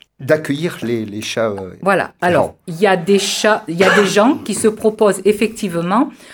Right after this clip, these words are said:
Speaker 2: alors, soit pour accueillir c'est le moment des femelles gestantes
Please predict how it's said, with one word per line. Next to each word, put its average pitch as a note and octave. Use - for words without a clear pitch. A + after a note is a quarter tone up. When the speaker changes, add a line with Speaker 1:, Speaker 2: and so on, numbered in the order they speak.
Speaker 2:
alors, G#3
soit D4+
pour C4+
accueillir A#3+
c'est -
le A#3
moment F#3+
des F#3+
femelles A#3
gestantes G#3+